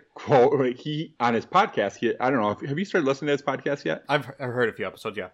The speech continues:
Speaker 1: Okay. He had Joel Embiid on, who made me like Embiid so much more, listening to him in a, you know, hour-long podcast versus
Speaker 2: Right.
Speaker 1: just troll comments on Twitter. But <laughs> Dan Embiid asked him, he goes,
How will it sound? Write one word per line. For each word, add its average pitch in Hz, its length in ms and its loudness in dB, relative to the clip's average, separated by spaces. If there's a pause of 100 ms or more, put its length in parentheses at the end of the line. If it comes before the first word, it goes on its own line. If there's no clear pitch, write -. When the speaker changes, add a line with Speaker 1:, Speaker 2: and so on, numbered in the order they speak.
(280)
Speaker 1:
Okay. 101 280 0 (280)
He 147 180 4
had 139 120 8
Joel 127 400 6
Embiid 117 320 0
on, 92 300 -4
who 117 100 -12
made 110 180 4
me 95 120 -2
like 92 180 0
Embiid 85 380 -8 (260)
so - 160 -6
much - 180 -4
more, 90 220 0
listening 92 240 -4
to 92 80 0
him 90 80 0
in 87 60 0
a, 85 140 -4 (580)
you 107 100 -6
know, 85 240 -2
hour-long 92 460 4
podcast 101 400 0
versus 95 220 -2
Speaker 2:
Right. 87 60 -12
Speaker 1:
just 90 200 -8 (640)
troll 107 280 6
comments 95 380 -2
on 90 80 -4
Twitter. 117 300 0 (340)
But - 320 4 (300)
<laughs> - 340 -20
Dan 139 340 4
Embiid 160 280 0
asked 117 320 0
him, 110 160 -6 (540)
he 131 60 2
goes, 113 80 4